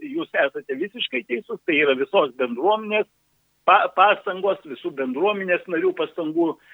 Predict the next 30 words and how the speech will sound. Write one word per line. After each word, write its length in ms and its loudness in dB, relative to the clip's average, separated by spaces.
rezultatas. 720 4
Aš 160 4
tik 160 -2
galiu 240 4
pasakyti 560 -8
tiek, 240 2
kad, 240 -4
e, 240 4
Birštono 540 0
savivaldybėj 600 0
praėjusį 480 2
ketvirtadienį 720 2
buvo 280 4
tradicinė 720 4
švietimo 600 0
konferencija 640 2
organizuojama 680 2
Švietimo, 460 -6
mokslo 380 0
ir 80 -20
sporto 340 -2
ministerijos. 640 0
Ir 160 0
ten 160 4
buvo 240 4
rodoma 460 2
daugybė 560 -6
skaidrių, 500 0
daugybės 500 -2
informacijos. 800 -2